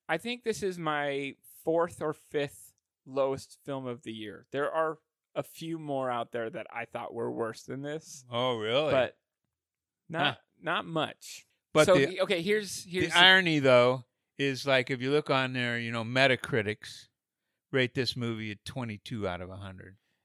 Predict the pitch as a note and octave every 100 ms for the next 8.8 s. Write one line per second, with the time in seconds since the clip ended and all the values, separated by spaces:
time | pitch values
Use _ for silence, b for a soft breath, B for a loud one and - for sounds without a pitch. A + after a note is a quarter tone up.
0 | _ A2 G2 - - _ _ b b b
1 | - B2+ A#2 - B2 B2 A#2+ G#2+ A2 G#2+
2 | G#2 G#2 _ _ _ _ B2 A2+ A#2+ A#2
3 | C3 C#3 C#3 B2+ B2 A2 G#2+ G#2+ - A#2
4 | G#2+ F#2+ G#2+ A2+ A2 - A#2 F2 G#2 G#2+
5 | F2+ - _ _ _ _ _ _ _ _
6 | _ _ _ _ _ _ - C#2+ - _
7 | _ - D#3 E3 G3 - _ C#3+ D#3+ F#3+
8 | E3+ E3+ D#3 D#3 D3+ C#3 B2+